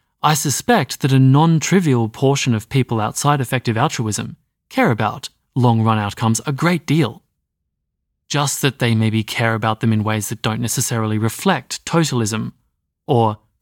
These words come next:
thoroughgoing aggregation for newly created people or beings. Overall, I see multiple benefits to asking and caring about how others care about the long-run future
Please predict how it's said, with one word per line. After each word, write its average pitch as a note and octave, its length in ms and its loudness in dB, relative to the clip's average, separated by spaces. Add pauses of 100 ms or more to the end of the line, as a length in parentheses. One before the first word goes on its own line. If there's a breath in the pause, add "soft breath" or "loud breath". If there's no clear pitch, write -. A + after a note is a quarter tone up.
thoroughgoing A#2+ 720 2
aggregation A#2 720 -2
for C3 120 0
newly A#2 300 4
created G#2 420 -4
people A#2+ 300 -2
or G2+ 80 -4
beings. A2+ 580 -2 (1120)
Overall, C#3 640 2
I D#3 80 -2
see E3+ 240 0
multiple C3+ 500 2
benefits - 520 -2
to B2 200 0
asking C3 380 2
and A2 160 2
caring E3+ 340 2
about G#2 280 0
how A2+ 200 -2
others C3 380 0
care F3+ 320 0
about A#2 260 0
the B2 80 -2
long-run G#2+ 460 2
future C3 480 0